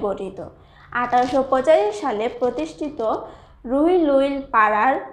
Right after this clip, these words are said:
উচ্চতা সমুদ্রপৃষ্ঠ থেকে প্রায় সতেরোশো বিশ ফুট আর আঠারোশো ফুট উচ্চতায় অবস্থিত কংলাক পাহাড়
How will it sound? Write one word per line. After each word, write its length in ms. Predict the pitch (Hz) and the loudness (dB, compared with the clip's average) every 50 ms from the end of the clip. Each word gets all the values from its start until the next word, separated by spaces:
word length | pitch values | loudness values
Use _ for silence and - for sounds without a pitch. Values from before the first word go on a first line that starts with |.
| - - | -10 -8
উচ্চতা 500 | 254 247 - - - 269 226 262 285 349 | -8 -8 -8 -6 -6 -6 -4 -2 -2 -2
সমুদ্রপৃষ্ঠ 840 | - - - 302 262 254 262 269 254 339 359 349 - 262 254 254 - - | -2 -4 -6 -6 -4 -2 -2 -2 -2 -2 -4 -2 -2 -4 -4 -4 -4 -6
থেকে 300 | 247 254 233 226 226 240 277 | -6 -4 -4 -2 0 0 0
প্রায় 400 | 269 - - 214 208 208 233 269 277 | 0 -2 -2 0 0 0 0 -2 -2
সতেরোশো 580 | - 269 269 262 269 277 277 294 302 311 370 359 | -2 -2 0 2 2 2 2 2 2 0 0 0
বিশ 340 | 269 214 220 233 233 240 - - - - | 0 -2 -4 -4 -6 -6 -8 -12 -10 -4
ফুট 200 | 247 262 302 - - | -4 -4 -4 -4 -4
আর 160 | - 226 220 220 - | -4 -4 -2 -2 -2
আঠারোশো 560 | - 226 247 - 320 339 359 370 359 370 359 359 | -2 -2 -2 -2 0 2 2 2 2 0 -2 -4
ফুট 220 | - 339 330 - - - | -2 -4 -4 -4 -4 -6
উচ্চতায় 600 | 226 208 214 - - 214 208 202 - 226 247 254 - - | -6 -6 -6 -8 -10 -10 -10 -6 -2 -2 -2 -2 0 0
অবস্থিত 540 | 233 226 226 277 247 - - 285 - - 208 233 254 269 - - | -2 2 2 2 0 0 -2 -6 -4 -4 -2 -2 -2 -4 -2 0
কংলাক 480 | 254 240 226 220 226 220 214 220 226 226 - - | 2 2 2 0 0 0 0 0 0 -2 -6 -4
পাহাড় 460 | 208 202 214 214 - 196 208 277 403 | -2 -2 -2 -4 -4 -4 -4 -4 -4